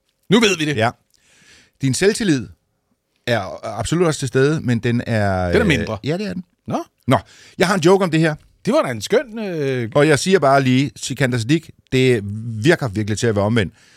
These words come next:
Speaker 1: Hvis den
Speaker 2: Jeg
Speaker 1: ikke rimer, s-, den joke, så ved jeg ikke, hvad jeg skal
Speaker 2: Pas
Speaker 1: gøre.
Speaker 2: nu på med det der fucking kryds.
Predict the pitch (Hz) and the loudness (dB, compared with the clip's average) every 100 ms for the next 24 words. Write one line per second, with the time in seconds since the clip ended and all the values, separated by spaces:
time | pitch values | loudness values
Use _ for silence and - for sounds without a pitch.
0 | - 170 170 262 - 190 170 160 170 131 | 0 2 4 2 2 2 0 0 0 -2
1 | _ - - - - 151 135 127 113 - | _ -12 -12 -14 -4 -2 0 0 -2 -4
2 | - - 170 160 127 123 131 170 - - | -4 -2 -2 -2 -4 0 2 2 0 0
3 | 143 123 131 90 104 98 92 87 - - | 2 4 2 2 0 0 0 -2 -4 -8
4 | 104 101 90 87 85 | -6 -6 -6 -6 -6